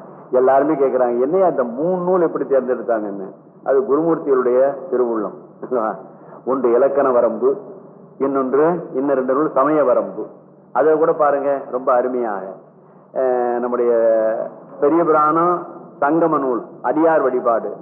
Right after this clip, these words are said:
திருவிளையாடல் புராணம் என்ன நூல்? லிங்க வழிபாடு, சோமந்தர பெருமான். சரிங்களா?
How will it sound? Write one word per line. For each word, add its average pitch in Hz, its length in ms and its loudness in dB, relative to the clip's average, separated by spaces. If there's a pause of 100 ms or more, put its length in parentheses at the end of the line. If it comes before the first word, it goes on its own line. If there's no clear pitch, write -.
(380)
திருவிளையாடல் 160 480 2
புராணம் 156 440 0 (1900)
என்ன 156 180 0
நூல்? 117 280 0 (760)
லிங்க 202 300 2
வழிபாடு, 147 440 2 (100)
சோமந்தர 160 380 2
பெருமான். 107 380 -4 (1080)
சரிங்களா? 117 360 -12